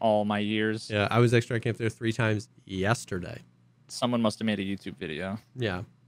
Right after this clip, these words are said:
Speaker 2: Yesterday. We won two of the three. I tragically died to one of them. <sighs>
Speaker 1: Oh, no.
Speaker 2: Yep.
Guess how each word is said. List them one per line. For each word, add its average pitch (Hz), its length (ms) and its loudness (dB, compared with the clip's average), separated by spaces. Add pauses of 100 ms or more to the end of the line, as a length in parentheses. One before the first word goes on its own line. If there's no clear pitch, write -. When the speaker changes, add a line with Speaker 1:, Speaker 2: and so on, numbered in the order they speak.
(600)
Speaker 2:
Yesterday. 101 460 -2
We 120 180 8
won 180 380 6
two 202 280 6
of 170 140 0
the 170 80 -4
three. 120 480 0
I 113 200 2
tragically 113 680 0
died 101 420 0 (1120)
to - 100 -8
one 80 160 0
of 80 120 -2
them. 85 260 -4
<sighs> - 60 -8 (840)
Speaker 1:
Oh, 92 240 -6
no. 95 480 -6 (400)
Speaker 2:
Yep. 87 200 -10